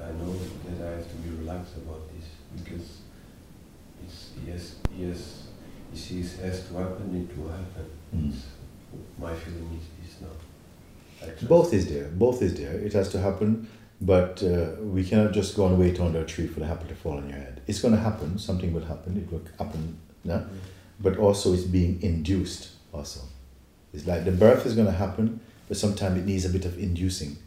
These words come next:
Speaker 2: Like it needs to have a bit of help. And, uh, I think, um, mm, for most people, they need help. Meaning your consciousness,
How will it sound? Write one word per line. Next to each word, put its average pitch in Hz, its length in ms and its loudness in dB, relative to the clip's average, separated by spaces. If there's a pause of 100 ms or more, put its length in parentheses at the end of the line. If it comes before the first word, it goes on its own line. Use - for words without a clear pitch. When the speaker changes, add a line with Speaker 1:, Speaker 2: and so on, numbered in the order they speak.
(580)
Speaker 2:
Like 82 280 -2
it 85 60 -4
needs 85 240 -2
to 85 120 -2
have 85 180 -4
a 85 40 -2
bit 87 80 -4
of 90 100 -4
help. 78 300 -4 (840)
And, 80 300 0
uh, 78 280 0 (100)
I 87 100 -4
think, 87 360 -2
um, 76 640 -4 (1300)
mm, 78 1120 -4 (1800)
for - 420 -6
most 87 340 2
people, 92 240 -2
they 85 200 0
need 82 300 -4
help. - 380 -6 (680)
Meaning 82 320 -2
your 95 240 4
consciousness, - 880 -2